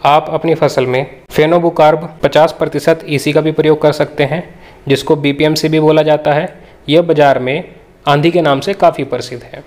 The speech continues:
इन तीनों का किसान भाइयों आप अपनी फसल में जब बीपीएच की शुरुआती लक्षण हो उस समय इनका प्रयोग कर सकते हैं। इनके प्रयोग से यह कीट तुरंत नष्ट हो जाएगा और साथ ही आपकी फसल को दस से बारह दिन की सुरक्षा भी मिलेगी।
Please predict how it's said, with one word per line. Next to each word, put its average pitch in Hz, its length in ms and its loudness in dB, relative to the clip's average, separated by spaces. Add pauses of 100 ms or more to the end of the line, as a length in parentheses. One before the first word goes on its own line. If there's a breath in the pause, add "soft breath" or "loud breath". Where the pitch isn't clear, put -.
(140)
इन 196 120 2
तीनों 180 260 2
का 190 100 0
किसान 165 320 0
भाइयों 127 460 0
आप 151 220 2
अपनी 160 240 -2
फसल 127 380 -2
में 131 360 -4 (100)
जब 151 240 0
बीपीएच 151 480 0
की 160 140 -2
शुरुआती 147 440 2
लक्षण 135 360 -2
हो 123 100 -2 (180)
उस 151 180 -6
समय 151 180 0
इनका 147 180 0
प्रयोग 127 340 -2
कर 127 120 0
सकते 131 320 -6
हैं। 143 180 -2 (340 loud breath)
इनके 147 280 2
प्रयोग 143 420 -2
से 139 200 -2 (480 loud breath)
यह 143 260 0
कीट 156 360 -2
तुरंत 151 280 0
नष्ट 143 300 0
हो 139 80 0
जाएगा 135 400 2 (320 loud breath)
और 156 120 4
साथ 156 360 0
ही 175 40 0
आपकी 170 280 0
फसल 127 380 -2
को 139 320 -2 (300 loud breath)
दस 147 300 -2
से 165 120 4
बारह 139 260 2
दिन 139 200 -4
की - 120 -6
सुरक्षा 135 420 -2
भी 139 120 -4 (260)
मिलेगी। 123 380 0